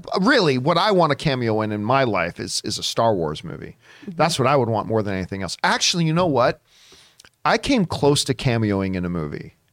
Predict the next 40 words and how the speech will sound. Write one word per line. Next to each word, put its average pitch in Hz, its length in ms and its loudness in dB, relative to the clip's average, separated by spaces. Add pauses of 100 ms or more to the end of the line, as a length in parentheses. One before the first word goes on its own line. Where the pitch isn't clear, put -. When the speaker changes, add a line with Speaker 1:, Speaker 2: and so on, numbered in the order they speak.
(560)
Speaker 1:
I'm 165 100 2
not 208 180 2
gonna 247 140 -2
say 208 260 2
who. 147 260 4
I'm 135 60 2
not 147 140 2
gonna 170 120 0
throw 160 140 2
anybody 135 300 2
on 117 100 2
their 110 100 4
bus. 90 360 -2 (200)
It - 40 0
was 175 120 2
probably 208 280 2
beyond 131 280 2
their 113 100 4
control. 98 380 -6 (760)
But 127 260 2 (400)
there 151 200 4
was 180 500 4
a 147 80 2
director 127 720 0 (440)
that 131 140 -2
I 139 100 2
was 170 160 -2
having 160 340 2
dinner 143 300 2
with 107 300 2
on 151 220 2
Sunset 139 440 0
Boulevard 104 540 0 (240)
one 120 160 2
night. 90 300 -4 (580)
And 123 200 2
we 139 100 6
were 165 80 4
having 165 240 4
dinner, 117 400 2